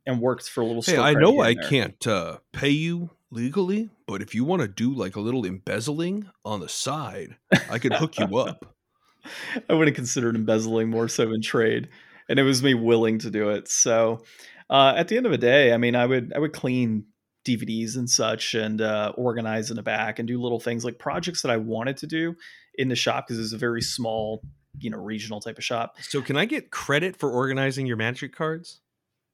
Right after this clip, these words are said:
Speaker 1: No, but I was already considering, uh, that was you volunteering, but I was already considering, uh, getting you some extras anyways.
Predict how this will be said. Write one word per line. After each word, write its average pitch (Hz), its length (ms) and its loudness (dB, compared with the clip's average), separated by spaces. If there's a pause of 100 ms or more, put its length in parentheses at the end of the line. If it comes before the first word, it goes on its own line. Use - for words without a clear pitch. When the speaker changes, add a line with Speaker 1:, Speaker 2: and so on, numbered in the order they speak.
(160)
Speaker 1:
No, 120 280 -4 (400)
but 151 180 8
I 127 80 6
was 127 160 0
already 135 220 6
considering, 117 760 4
uh, - 240 -4
that 175 180 0
was 269 160 0
you 175 120 -6
volunteering, 139 560 -2
but 139 100 2
I 147 40 10
was 135 120 4
already 151 160 6
considering, 123 580 2
uh, 110 120 -2
getting 117 180 -2
you 113 100 -4
some 117 160 -4
extras - 380 -6
anyways. 69 400 -8